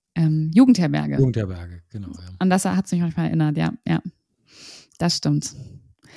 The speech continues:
Speaker 1: Aber ein weiteres Thema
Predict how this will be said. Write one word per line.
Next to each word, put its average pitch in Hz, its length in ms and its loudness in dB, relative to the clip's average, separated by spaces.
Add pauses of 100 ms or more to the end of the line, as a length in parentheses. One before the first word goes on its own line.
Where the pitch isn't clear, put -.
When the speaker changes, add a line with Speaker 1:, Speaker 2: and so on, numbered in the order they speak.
(440)
Speaker 1:
Aber 202 440 2
ein 170 440 2 (200)
weiteres 165 840 0
Thema 175 500 2